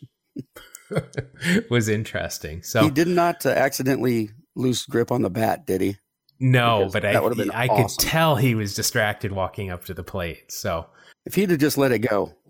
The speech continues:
Speaker 2: that would have been, like, the greatest
Speaker 1: <laughs>
Speaker 2: follow-up.
Speaker 1: So I am getting ready, though, to, to go up to Stockton. I get, I'm, I'm checking the schedule to see. I want, probably wanna go on, on a weekend, and I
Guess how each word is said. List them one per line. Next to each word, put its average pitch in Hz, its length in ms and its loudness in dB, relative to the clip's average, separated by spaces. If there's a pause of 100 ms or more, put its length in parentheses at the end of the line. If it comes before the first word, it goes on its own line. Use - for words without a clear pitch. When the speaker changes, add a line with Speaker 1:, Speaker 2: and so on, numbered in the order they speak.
Speaker 2:
that 123 140 2
would 107 100 0
have 95 60 -2
been, 92 180 0
like, - 180 -2
the - 80 -6
greatest 147 360 -2
Speaker 1:
<laughs> - 0 -
Speaker 2:
follow-up. 82 380 -6 (920)
Speaker 1:
So 156 160 2
I 139 160 2
am 190 180 4
getting 139 280 2
ready, 123 280 2
though, 90 420 0
to, - 140 -6
to - 180 -4
go 104 180 2
up 101 180 0
to 104 60 -8
Stockton. 95 480 -4
I 95 80 -2
get, 101 160 -2
I'm, 104 340 -2
I'm 104 180 -4
checking 131 360 -2
the 101 60 -2
schedule 104 440 -4
to 92 80 -12
see. 95 300 -2
I 95 40 0
want, 92 200 -4 (580)
probably 147 240 2
wanna 110 160 2
go 101 200 2
on, 92 220 -2
on 95 240 -4
a 92 60 -2
weekend, 92 720 -4 (540)
and 90 560 -6 (120)
I 90 140 -14